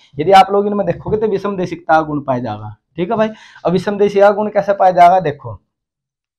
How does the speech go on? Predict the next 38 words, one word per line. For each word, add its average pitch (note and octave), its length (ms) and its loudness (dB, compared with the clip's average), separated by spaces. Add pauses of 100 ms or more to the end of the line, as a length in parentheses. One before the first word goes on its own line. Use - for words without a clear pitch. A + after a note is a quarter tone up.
(880)
for F3 180 6
example, E3 520 4
यदि F3+ 320 2 (460)
मैं F#3 160 4
बात G3 220 8
करूं E3+ 280 2 (520)
यहाँ D#3+ 200 6
पे C#3+ 140 4 (120)
आप C#3+ 180 6
लोग F#3+ 160 2
देखो, C3 400 -2
यदि D3+ 240 4
आप G3 260 8
अन्य F3+ 180 2
को F3+ 80 0
देखोगे, A#2+ 340 -2
इसे G#2+ 160 -6
एक G2 160 -10
को, - 80 -10
मैंने E3 280 0
एक G3+ 100 -2
अन्य F#3 220 2
देखा, A#2+ 320 -4 (240)
एक F3+ 160 0
अन्य F#3+ 200 2
की G3+ 60 2
तरफ G3+ 240 0
आप F#3+ 160 4
लोग F#3+ 160 0
देखोगे, F3 340 -2
यहाँ E3+ 240 -2
पे G#3 140 -4 (360)
एक D3 160 2
सीएल, F3 380 -2 (1000)
एक D3 160 -2
सीएल, F3 380 -4 (280)
एक C#3+ 160 0
सीएल, D#3 280 -8